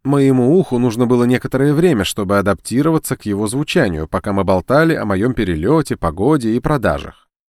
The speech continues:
В это время другие руководители постепенно заполняли переговорную, рассаживаясь вокруг стола. В конце концов, Китами откинулся в кресле. «Хай!» Он застыл в ожидании. «А мистер Аницука?» — спросил я.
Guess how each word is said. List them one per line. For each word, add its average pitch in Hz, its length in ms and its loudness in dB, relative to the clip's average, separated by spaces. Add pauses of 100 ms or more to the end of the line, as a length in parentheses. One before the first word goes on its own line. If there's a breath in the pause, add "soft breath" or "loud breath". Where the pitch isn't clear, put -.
(300)
В - 120 0
это 156 160 2
время 170 280 4
другие 131 360 2
руководители 117 640 0
постепенно 139 640 0
заполняли 117 540 0
переговорную, 127 760 -2
рассаживаясь 147 800 -2
вокруг 95 320 -6
стола. 90 420 -8 (580)
В - 80 -20
конце 165 280 0
концов, 156 420 0
Китами 113 440 0
откинулся 113 560 -4
в - 80 -14
кресле. - 560 -12 (460)
«Хай!» 175 380 -2 (1000)
Он 101 180 -8
застыл 110 460 -6
в 120 80 -6
ожидании. 87 580 -6 (540)
«А 104 260 -4
мистер 101 400 -4
Аницука?» — 82 520 -8
спросил 127 420 -6
я. 117 260 -6